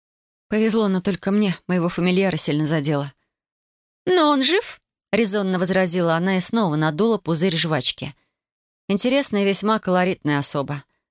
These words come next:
Отвыкла я в своей глуши от таких экземпляров. «Я Вайлет», потирая зажившую ладонь, отозвалась я. Та смерила меня задумчивым взглядом. «Я знаю, кто ты.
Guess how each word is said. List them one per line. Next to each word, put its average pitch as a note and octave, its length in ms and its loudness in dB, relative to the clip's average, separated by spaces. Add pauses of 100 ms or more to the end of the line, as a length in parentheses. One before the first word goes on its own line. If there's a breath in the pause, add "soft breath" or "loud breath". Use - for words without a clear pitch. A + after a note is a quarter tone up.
(160)
Отвыкла G#3 440 -2
я E3 140 2
в - 40 0
своей D#3+ 220 2
глуши D3+ 460 -2 (260 soft breath)
от - 200 -8
таких F3 360 -2
экземпляров. D3+ 680 -2 (800)
«Я A#3 220 2
Вайлет», F3 480 -2 (320)
потирая G3 380 2
зажившую F#3 560 0
ладонь, E3 320 0
отозвалась E3 560 -2
я. C3 180 -4 (840)
Та G3 100 2
смерила F3+ 460 0
меня D3+ 200 0
задумчивым D3 500 -2
взглядом. C#3+ 480 -2 (520)
«Я C#4 280 4
знаю, C#4 280 2
кто D4+ 200 -6
ты. D4+ 200 -10